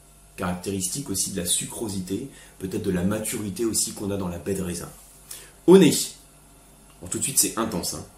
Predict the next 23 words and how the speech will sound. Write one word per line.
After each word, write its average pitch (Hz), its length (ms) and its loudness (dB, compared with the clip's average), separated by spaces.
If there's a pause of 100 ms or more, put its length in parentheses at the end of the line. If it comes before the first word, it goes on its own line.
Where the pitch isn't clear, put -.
(440)
C'est-à-dire 104 280 0
que 110 100 0
j'ai 104 200 0
à 117 100 -2
peine 175 340 4
plongé 151 540 0
mon 113 180 -2
nez 123 100 0
dans 107 100 0
le 98 60 -2
verre 95 140 -2
de 101 80 2
vin, 127 260 -2 (420)
je 98 120 -4
perçois 139 400 0
déjà 127 140 0
des 110 180 0
arômes, 92 220 0
j'ai 90 120 -2
même 101 140 0
pas 120 100 -4
encore 113 200 -4
oxygéné. 90 460 -4